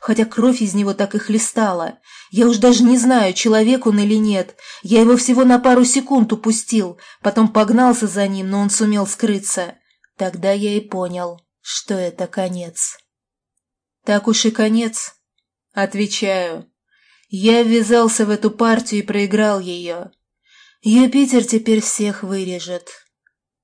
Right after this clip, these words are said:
Так разве ж он знает, кто его заказал? Кто сдал? Уже знает, расхохотался Миртов. Смех был отчаянным и вовсе не весёлым.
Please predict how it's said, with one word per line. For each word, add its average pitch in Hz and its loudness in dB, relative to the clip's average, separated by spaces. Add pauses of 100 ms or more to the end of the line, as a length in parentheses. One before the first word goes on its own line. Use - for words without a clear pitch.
(300)
Так 220 -4
разве 214 2
ж - -2
он 202 0
знает, 208 -2
кто - -2
его 202 -2
заказал? 202 -2 (360)
Кто 240 2
сдал? 196 -2 (680)
Уже 233 4
знает, 196 -2
расхохотался 190 -6
Миртов. 180 -10 (480)
Смех 269 2
был 247 6
отчаянным 226 0
и 190 -6
вовсе 196 -6
не 190 -8
весёлым. 175 -8